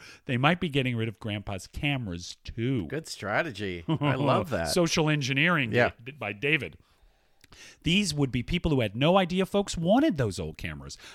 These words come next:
Speaker 1: I once replied to an ad posted for an antique stove, Hoosier cabinet, and deer antlers. I bought none of those things, but I did leave with a Leica and a Yashica mat."
Speaker 2: No.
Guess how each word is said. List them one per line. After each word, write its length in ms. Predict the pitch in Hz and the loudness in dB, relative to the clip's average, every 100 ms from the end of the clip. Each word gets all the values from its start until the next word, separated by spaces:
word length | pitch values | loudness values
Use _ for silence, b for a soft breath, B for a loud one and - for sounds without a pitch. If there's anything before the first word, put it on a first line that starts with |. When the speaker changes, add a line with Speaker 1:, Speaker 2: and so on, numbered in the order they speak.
| - | 0
Speaker 1:
I 140 | 175 | 2
once 280 | 277 220 - | 4 2 0
replied 440 | 151 - 131 131 | -2 0 2 0
to 100 | 127 | -2
an 80 | 117 | 0
ad 240 | 127 123 - | 0 2 2
posted 320 | 147 - 123 | 0 0 -6
for 120 | 113 | -8
an 100 | 98 - | -6 -2
antique 440 | 202 247 - 185 | 0 0 -4 -4
stove, 680 | - - - 190 120 87 87 B B - | -6 0 4 4 4 0 -6 B B 0
Hoosier 400 | 214 233 190 202 | 2 4 2 2
cabinet, 540 | - 160 143 143 139 | 4 4 4 0 -2
and 220 | 127 107 98 | -4 -4 -2
deer 300 | 165 240 120 | 0 2 0
antlers. 480 | 90 - 92 135 B B | -2 -4 -6 -6 B B
I 100 | - | 0
bought 220 | 131 160 143 | 4 4 4
none 200 | 156 233 | 4 4
of 80 | |
those 180 | 185 139 | 2 2
things, 220 | - 160 B B | 0 -2 B B
but 120 | - 156 | 2 4
I 80 | |
did 240 | 151 240 226 | 4 0 2
leave 220 | 202 180 | 2 2
with 120 | 160 | 2
a 40 | 127 | 0
Leica 840 | 131 135 190 247 247 180 110 123 B - | -2 0 0 0 0 -2 -2 -6 B -6
and 140 | 147 | 0
a 60 | 156 | 2
Yashica 720 | 143 156 - - 240 269 185 | 4 4 6 8 6 6 4
mat." 260 | 92 69 - | 4 -4 -2
Speaker 2:
No. 520 | 117 113 95 78 | 2 4 4 0